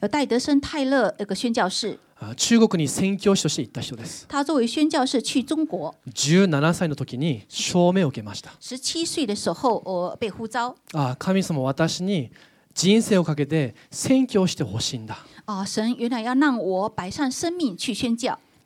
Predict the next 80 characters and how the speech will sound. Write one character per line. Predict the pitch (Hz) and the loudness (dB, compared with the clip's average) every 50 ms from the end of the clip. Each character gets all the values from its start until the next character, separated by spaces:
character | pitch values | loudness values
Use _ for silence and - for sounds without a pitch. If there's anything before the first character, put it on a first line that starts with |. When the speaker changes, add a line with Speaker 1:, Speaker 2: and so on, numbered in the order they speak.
| _ - | _ -4
Speaker 2:
で | 175 180 | 0 0
も | 160 135 | 0 0
無 | 131 143 156 160 | 0 0 2 4
謀 | 156 185 202 220 | 6 6 6 6
に | 226 196 147 | 4 2 -2
行 | - | -4
っ | - | -2
た | - 170 | -2 -2
ん | 165 | 0
じ | 151 | 0
ゃ | 131 | -2
な | 139 135 | -6 -6
く | - - | -10 -6
て、 | 180 170 143 - - - _ | -4 -4 -4 -4 -8 -18 _
Speaker 1:
他 | - - 330 349 | -8 -4 -4 -2
并 | 339 392 392 339 302 | 0 0 0 0 0
不 | 349 | 0
是 | 349 - 330 | 0 -2 -2
随 | 277 - 180 | -4 -4 -6
便 | - 254 240 202 | -6 -6 -6 -6
去。 | 202 - - 233 175 - - _ - 139 | -6 -4 -4 -4 -4 -6 -8 _ -12 -6
Speaker 2:
準 | 123 131 180 254 285 302 | 0 4 6 8 8 8
備 | 269 240 | 8 6
を | 190 | 4
し | 170 - | 4 2
て | - 123 | -2 -4
い | - | -4
か | - 117 | -4 -6
な | 113 110 | -6 -6
い | 110 | -8
と。 | - - - - - - - - | -10 -14 -20 -20 -20 -20 -16 -10
Speaker 1:
啊， | 214 208 196 | -8 -6 -4
我 | 170 208 | -4 -2
要 | 269 339 | -2 -2
准 | 330 - 254 196 190 202 | -2 0 0 0 0 0
备 | - 370 349 285 | -2 -2 -2 -2
的， | - - _ - 190 - | -6 -8 _ -14 -8 -4
准 | 240 202 208 | -2 -2 0
备 | 208 370 320 247 | 0 -2 -2 -2
好 | 220 - - 151 170 | -4 -6 -6 -6 -6
了 | 190 | -6
再 | 190 220 202 | -6 -8 -6
去。 | 196 - - 254 185 - - - | -6 -8 -8 -10 -10 -12 -14 -10
Speaker 2:
証 | - - - - - - 214 220 220 220 214 | -6 -4 -4 -2 4 6 10 10 10 10 10
明 | 214 214 220 220 | 8 6 4 4
を | 214 185 | 4 2
握 | 143 123 120 135 143 | 2 0 -2 -4 -4
っ | - | -4
て、 | - _ - 180 160 120 107 - - - | -6 _ -2 0 0 0 -2 -8 -16 -12
Speaker 1:
他 | - 240 247 | -8 -8 -6
抓 | - - 320 302 320 | -4 -4 -4 -4 -4
住 | 320 285 | -4 -4
这 | - 277 | -4 -4
个 | - | -6
召 | 214 - 254 254 | -6 -4 -2 0
命。 | 254 254 240 196 | 0 0 0 0
Speaker 2:
そ | - 185 | 0 2
の | 185 175 | 2 2
宣 | - - - 226 226 226 | 2 2 2 2 2 2
教 | - - 240 233 | 4 4 4 4
地 | 233 - | 4 0
行 | 127 - | -6 -4
く | - 143 | -2 -2
ま | 139 127 | 0 0
で | 113 113 | -2 -2
に、 | 135 151 127 107 - - - - _ - | -2 -4 -4 -6 -8 -16 -20 -16 _ -4
Speaker 1:
然 | 220 208 214 | -2 0 0
后 | 226 233 | 0 0
去 | 233 - - 285 269 269 262 254 240 226 | -2 -2 0 2 4 4 4 2 0 -2
到 | 226 - 311 294 247 220 208 | 0 2 4 4 4 2 0
宣 | - - 277 262 | 0 2 2 4
教 | 285 262 233 | 4 4 2
地 | 240 254 214 185 - - 202 - | 2 0 -4 -4 -6 -8 -10 -8
这 | 202 | -8
个 | 202 | -8
途 | 202 - 202 180 | -6 -4 -4 -4
中。 | - 262 269 285 277 - _ - | -2 -2 -4 -4 -6 -10 _ -2
Speaker 2:
医 | 202 208 226 | 0 2 4
療 | 196 208 175 160 143 135 | 4 6 6 6 6 4
と、 | - - 185 233 262 | 2 0 0 0 0